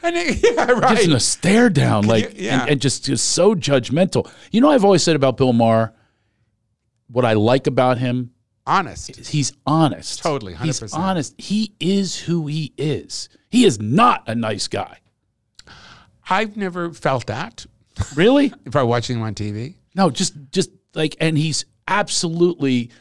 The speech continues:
Speaker 2: like, we, we talked earlier about being spiritual. We both don't really care for that word, but for lack of another term,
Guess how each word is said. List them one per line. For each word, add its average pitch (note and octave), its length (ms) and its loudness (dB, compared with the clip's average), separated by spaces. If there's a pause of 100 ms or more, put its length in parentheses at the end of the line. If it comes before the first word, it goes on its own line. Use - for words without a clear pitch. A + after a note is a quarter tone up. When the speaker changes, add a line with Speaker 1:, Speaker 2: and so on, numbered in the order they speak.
(120)
Speaker 2:
like, C#3+ 220 -2
we, F3+ 260 -4
we D3+ 140 -10
talked D#3 300 -2
earlier C3+ 240 2
about A2 440 -2
being A#2+ 280 -2
spiritual. A#2+ 720 -2
We A2+ 100 -4
both A#2+ 280 0
don't A2+ 200 -2
really A2 200 -2
care A2+ 260 -2
for A2 100 -10
that G#2 160 -4
word, A#2 240 -2
but - 140 -4
for D4 100 -2
lack B3 240 0
of D#3 100 -6
another A#2+ 280 -2
term, G#2+ 400 -8